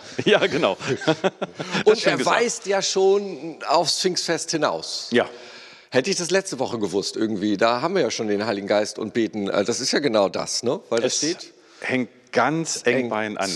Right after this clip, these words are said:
Speaker 2: zusammen.
Speaker 1: Ich finde, das ist das erste Mal, dass zwei Texte von zwei Sonntagen so, so richtig aufeinander aufbauen.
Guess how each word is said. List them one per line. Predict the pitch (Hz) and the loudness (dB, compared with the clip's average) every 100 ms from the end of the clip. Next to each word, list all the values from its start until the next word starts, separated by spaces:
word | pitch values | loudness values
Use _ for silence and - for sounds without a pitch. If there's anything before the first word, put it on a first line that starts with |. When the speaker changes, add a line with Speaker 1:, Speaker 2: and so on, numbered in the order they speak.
| 80 | -2
Speaker 2:
zusammen. | 95 82 73 | -2 -6 -6
Speaker 1:
Ich | 117 | -2
finde, | 165 147 | 2 2
das | 151 | 0
ist | - | -4
das | 123 113 | -6 -2
erste | 139 143 | 0 0
Mal, | 139 135 | 0 0
dass | 131 127 - | 0 -6 -6
zwei | 113 120 127 | 0 0 0
Texte | - 135 - - 127 127 - - - - - - - - 117 - | -4 -6 -6 -2 -2 -2 -12 -16 -20 -20 -20 -18 -16 -16 -16 -6
von | - 123 | -2 0
zwei | 135 123 | 2 2
Sonntagen | 123 117 135 | 0 -4 -4
so, | - 151 208 190 | 2 4 6 4
so | 120 - 214 | 0 0 2
richtig | 233 190 - - 101 | 2 0 -2 -8 -4
aufeinander | 107 - 101 95 104 95 | -4 -2 -2 -2 -2 -2
aufbauen. | 104 110 - 90 85 107 | 0 -2 -2 -2 0 -2